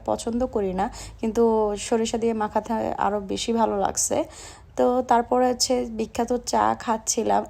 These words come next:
এই ছোট্ট একটা কাপ চায়ের দাম বিশ টাকা ছ-, করেছিল। তো মানে আসলে সব কিছুর এত দাম, আমি বলতেছিলাম যে এত ছোট চা তো মুখেই লাগতেছে না, এর আগেই শেষ হয়ে যাচ্ছে। তো এর মধ্যে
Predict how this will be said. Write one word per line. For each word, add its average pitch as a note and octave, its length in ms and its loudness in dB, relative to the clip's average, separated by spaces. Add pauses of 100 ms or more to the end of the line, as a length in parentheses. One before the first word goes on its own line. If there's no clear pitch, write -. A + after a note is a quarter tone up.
এই B3+ 440 4 (280)
ছোট্ট - 460 0
একটা C#4+ 360 2
কাপ A3+ 360 4 (100)
চায়ের A3+ 380 0
দাম A3 200 -2
বিশ A#3 280 -4
টাকা A#3+ 200 0
ছ-, A#3 140 -8 (140)
করেছিল। G#3+ 640 -2 (460)
তো A3+ 260 6
মানে A3 480 0
আসলে A#3+ 380 -2
সব B3 220 -2
কিছুর - 320 -2
এত C4 200 2
দাম, A3 440 0 (340)
আমি A#3+ 160 2
বলতেছিলাম A#3+ 520 2
যে A#3 120 0
এত A3+ 240 2 (100)
ছোট B3+ 340 0 (220)
চা A#3+ 320 4
তো C4 240 6
মুখেই A#3 380 2
লাগতেছে B3 400 0
না, G#3 120 4
এর G3+ 60 6
আগেই A3 240 2
শেষ A#3 300 -4
হয়ে G3 120 0
যাচ্ছে। - 400 -4 (480)
তো - 60 0
এর A3 180 2
মধ্যে A3+ 520 0